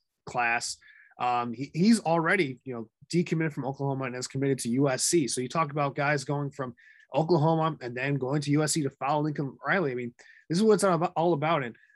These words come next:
you know, a lot of these programs, you know, for these players, they're not, y-, you know, you know, committing to these programs for, you know, the school or the program itself. They're, they're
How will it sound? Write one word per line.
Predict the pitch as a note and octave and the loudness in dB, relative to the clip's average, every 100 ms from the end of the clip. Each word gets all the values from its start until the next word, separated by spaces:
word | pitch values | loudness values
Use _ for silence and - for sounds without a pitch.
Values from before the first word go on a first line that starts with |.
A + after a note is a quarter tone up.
| - | -6
you | C#3 | -2
know, | D3 | 0
a | |
lot | D#3+ A#3 | 2 2
of | |
these | A3 F3 | 0 0
programs, | F3+ G3 G#3 F#3+ F3 - | 0 2 0 -2 -4 -8
you | D3+ | -8
know, | |
for | C#3+ D3 | -4 -2
these | F3 | -2
players, | - E3 F#3+ D#3 | -2 0 2 2
they're | C3+ C#3 | -2 -4
not, | F3 F3 _ _ _ _ _ _ _ _ | -4 -4 _ _ _ _ _ _ _ _
y-, | B3+ - - | -20 -18 -10
you | B2+ | -10
know, | - - | -10 -6
you | D3+ | -2
know, | D3 - _ _ D3 - _ | -2 -4 _ _ -14 -14 _
committing | - D3+ G#3 G3 | 0 6 6 4
to | E3+ | 2
these | D3 | 2
programs | - E3 E3 C#3 B2 | 2 0 2 0 -2
for, | - C#3 C3+ B2+ A#2+ _ _ | -4 -2 0 -2 -8 _ _
you | C3 | -16
know, | A#2 | -10
the | A#2 | -6
school | - F#3+ F#3 F3 | -2 6 8 8
or | D#3 | 6
the | C3 | 2
program | - D#3+ D3 | 0 0 0
itself. | B2 - E3 C3+ | -4 -2 0 0
They're, | C3 D#3+ - _ - | -2 -4 -6 _ 0
they're | F3+ G3+ | 4 4